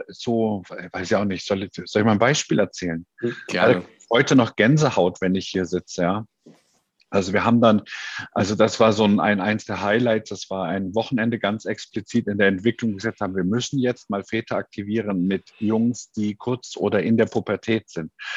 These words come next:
Speaker 1: Die Zielgruppe waren jetzt Väter mit Jungs von zehn bis vierzehn. Ja, mal ganz explizit, weil so die Kindergartenkinder, da sieht man die Väter ja noch, da sind sie mal aktiv im Kindergarten, auch damals schon, sag ich mal,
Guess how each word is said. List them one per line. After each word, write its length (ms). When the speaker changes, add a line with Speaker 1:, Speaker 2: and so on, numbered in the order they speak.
Speaker 1:
Die 100
Zielgruppe 480
waren 180
jetzt 180
Väter 420
mit 240
Jungs 320
von 300
zehn 260
bis 140
vierzehn. 500
Ja, 220
mal 180
ganz 240
explizit, 760
weil 160
so 120
die 160
Kindergartenkinder, 960
da 120
sieht 220
man 120
die 60
Väter 400
ja 80
noch, 260
da 100
sind 180
sie 100
mal 200
aktiv 400
im 120
Kindergarten, 460
auch 160
damals 460
schon, 280
sag 200
ich 160
mal, 260